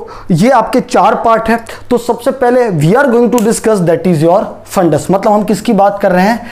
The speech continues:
इसकी या फंडस की। ओके, तो फंडस की में अगर मैं सबसे पहला question जो exam के point of view से बहुत important है, that is, it is your widest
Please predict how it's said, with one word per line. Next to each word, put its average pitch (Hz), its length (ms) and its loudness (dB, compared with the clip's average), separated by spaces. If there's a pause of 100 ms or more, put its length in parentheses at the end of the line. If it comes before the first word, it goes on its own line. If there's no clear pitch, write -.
(200)
इसकी - 340 -4 (260)
या 170 100 2
फंडस 151 400 0
की। - 120 -10 (500)
ओके, 170 120 0 (420)
तो 254 80 2
फंडस 233 540 0
की 269 120 0
में 254 60 4
अगर 240 160 2
मैं 240 140 2
सबसे 240 360 -2
पहला 233 320 2
question 233 320 0
जो 220 100 2
exam 180 420 2
के - 120 -2
point 196 260 0
of 208 80 0
view 190 120 0
से 190 120 -2
बहुत 165 640 -2
important 202 500 0
है, 185 220 2 (300)
that 185 240 0
is, 233 140 2 (340)
it 196 160 -2
is 226 160 2 (180)
your 202 300 2 (260)
widest 185 760 2